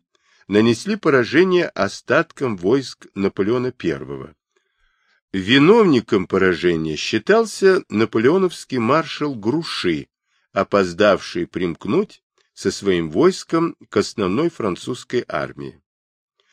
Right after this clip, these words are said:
Лафайет, французский генерал и политический деятель. Когда Наполеон после битвы при Ватерлоу прибыл в Париж, палаты по предложению Лафайета потребовали от Наполеона отречения.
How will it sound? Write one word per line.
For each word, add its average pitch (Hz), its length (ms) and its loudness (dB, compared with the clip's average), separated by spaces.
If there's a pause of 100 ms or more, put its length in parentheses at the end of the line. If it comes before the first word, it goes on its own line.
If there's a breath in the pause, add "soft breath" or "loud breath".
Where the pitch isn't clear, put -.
(120)
Лафайет, 104 920 2
французский 90 680 -6
генерал 82 720 0
и 101 80 -10
политический 110 800 -10
деятель. 76 560 -10 (500 soft breath)
Когда 110 320 2
Наполеон 110 540 4
после 104 400 2
битвы 92 480 -2
при 95 200 -4
Ватерлоу 92 800 0
прибыл 90 420 -2
в - 120 -20
Париж, 120 540 -6 (600)
палаты 113 580 2
по 87 160 0
предложению 85 800 -2
Лафайета 90 800 -2 (380)
потребовали 90 800 0
от - 340 -6
Наполеона 113 880 -2
отречения. 65 880 -10